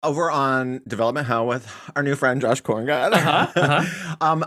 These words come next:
Speaker 1: it was an older episode, but they were talking about Creepshow on Shudder, and I'd only watched, like, the first episode of the first
Speaker 2: Mm-hmm.
Speaker 1: season and didn't, like,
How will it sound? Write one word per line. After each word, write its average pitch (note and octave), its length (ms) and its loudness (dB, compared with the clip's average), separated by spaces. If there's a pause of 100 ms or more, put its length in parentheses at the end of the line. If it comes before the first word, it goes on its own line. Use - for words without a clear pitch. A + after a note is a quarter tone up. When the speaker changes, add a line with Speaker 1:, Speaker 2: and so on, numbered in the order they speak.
(120)
Speaker 1:
it D#3+ 60 2
was G3+ 180 2
an G3+ 160 2
older F#3 300 2
episode, D3 420 0
but C3+ 100 -4
they C#3 100 4
were C3+ 120 2
talking E3+ 420 -2
about C#3+ 260 0
Creepshow C3 520 0
on F2 140 -2
Shudder, F2+ 500 0
and C3 120 0
I'd G3 120 2
only C#4 200 0
watched, B2+ 400 0
like, - 140 -4
the B2+ 80 -4
first A#2+ 420 -2
episode B2+ 640 0
of G#2 160 -4
the G#2 60 -2
first A2 320 0
Speaker 2:
Mm-hmm. A2 60 0
Speaker 1:
season G#2+ 360 -2
and C#3 120 -2
didn't, E3+ 260 -4
like, C3 300 0